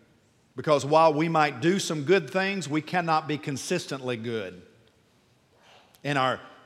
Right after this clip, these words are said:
actions, in our thoughts, it's impossible, 'cause sin corrupts us, and all of us know that. And that's what gives us a problem in the presence of, of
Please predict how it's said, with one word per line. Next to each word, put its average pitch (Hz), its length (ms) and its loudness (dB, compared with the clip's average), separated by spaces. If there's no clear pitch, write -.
actions, 170 640 2
in 127 100 0
our 117 140 0
thoughts, - 960 4
it's - 100 -4
impossible, 170 680 -2
'cause 151 180 -4
sin 147 220 -4
corrupts 139 480 -2
us, 101 240 -12
and 135 120 -4
all 147 340 4
of 156 80 -2
us 175 160 -4
know 262 220 -2
that. 104 340 -4
And 127 100 -4
that's 143 180 0
what 135 200 0
gives 131 240 -2
us 110 140 -6
a - 40 -8
problem 117 440 -2
in 110 60 -8
the 107 80 -8
presence 113 480 -8
of, 123 120 -10
of 107 300 -10